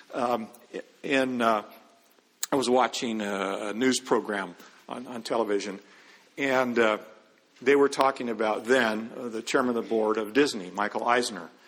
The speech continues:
And, uh, they asked him, "Are you happy with your life?" "Oh," he says, "I'm happy with every part of my life. I'm happy with my job. I'm happy with my age. I'm happy with my kids. My ev-," What do we have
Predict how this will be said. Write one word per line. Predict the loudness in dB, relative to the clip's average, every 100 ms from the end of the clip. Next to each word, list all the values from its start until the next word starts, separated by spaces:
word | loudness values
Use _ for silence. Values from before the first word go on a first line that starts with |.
| -20 -20 -20 -20 -20 _ _
And, | -4 0 2 2 4
uh, | 4 4
they | 4
asked | 6 4 0 -4
him, | -8 -2
"Are | 0
you | 2 4 4 0 -6 -18 -20 _ _ _
happy | -2 0 2 2
with | 2 0 0
your |
life?" | 2 2 2
"Oh," | 2 2
he | 4
says, | 2 2
"I'm | 0
happy | 2 0 2
with | -4 -4 -14 _
every | 4 4 0 -6
part | 0 2 2
of | 2
my | 0
life. | 2 0 -2 -10 -18 _ _ _ _ _ -20 -20 _
I'm | -4 2
happy | 2 4
with | 4 4
my | -2
job. | 4 6 8 6 6
I'm | 2
happy | -2 -2 -2
with | -4
my | -2
age. | 2 4 6 6 4
I'm | 2
happy | 0 0
with | -4
my | -6
kids. | -8 4 6 6 4
My | 0 -6
ev-," | -2 -4 -6 -18 -20 -20 -20 -4
What | 2 2
do | 4
we | 2 2
have | 2 4 4 0 -6